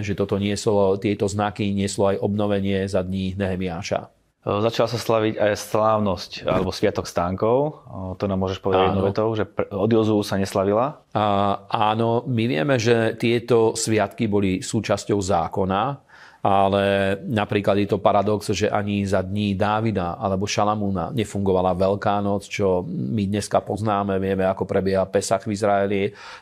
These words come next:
Speaker 1: takisto Sviatok Sukot a ďalšie sviatky, e,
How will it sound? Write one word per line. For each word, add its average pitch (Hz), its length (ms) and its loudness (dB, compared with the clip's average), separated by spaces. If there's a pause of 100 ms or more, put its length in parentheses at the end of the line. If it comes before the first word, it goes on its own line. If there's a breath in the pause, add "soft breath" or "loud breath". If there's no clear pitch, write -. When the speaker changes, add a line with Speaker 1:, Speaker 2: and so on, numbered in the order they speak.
Speaker 1:
takisto 104 400 -2
Sviatok 98 400 0
Sukot 107 480 0
a 101 80 -2
ďalšie 101 320 0
sviatky, 104 600 0 (100)
e, - 20 -8